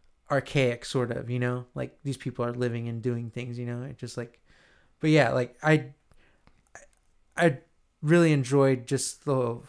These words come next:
filmmaking of this film, you know, and the actors, and it just being, like, this cool, like, you know, like, just something different. It just felt like something different, you know?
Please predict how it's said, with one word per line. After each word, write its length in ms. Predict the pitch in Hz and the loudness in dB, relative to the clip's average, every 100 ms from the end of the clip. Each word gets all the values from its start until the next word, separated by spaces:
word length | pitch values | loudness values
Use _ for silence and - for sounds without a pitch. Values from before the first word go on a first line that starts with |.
| - | -2
filmmaking 680 | 151 127 120 110 120 120 117 | 0 0 -2 -4 -8 -8 -10
of 160 | 131 120 | -8 -6
this 180 | 117 - | -8 -8
film, 340 | 131 117 120 | -8 -8 -6
you 80 | 120 | -4
know, 200 | 123 120 | -4 -4
and 260 | 123 117 117 | -6 -6 -6
the 60 | |
actors, 560 | 120 117 120 - 113 113 | -2 -2 -2 -6 -8 -8
and 200 | 117 120 | -10 -8
it 160 | 135 | -8
just 260 | 120 120 - | -6 -8 -8
being, 300 | 120 117 113 | -8 -8 -8
like, 340 | 117 131 - _ - - _ _ | -10 -12 -20 _ -20 -20 _ _
this 300 | 139 120 - | -8 -6 -10
cool, 340 | - - 135 - | -14 -10 -8 -8
like, 180 | 123 - _ _ - | -10 -12 _ _ -8
you 100 | 127 | -6
know, 160 | 117 | -6
like, 200 | 117 135 - _ - | -8 -12 -16 _ -6
just 180 | 156 | 0
something 260 | 190 185 143 | 2 4 4
different. 300 | 165 165 156 151 | 4 4 4 0
It 20 | 147 | 0
just 180 | 185 | -2
felt 180 | - 175 | 6 8
like 140 | 147 143 | 8 4
something 300 | 156 143 120 | 2 0 0
different, 360 | 127 - 123 | -2 -2 -6
you 60 | 127 | -2
know? 200 | 131 | -2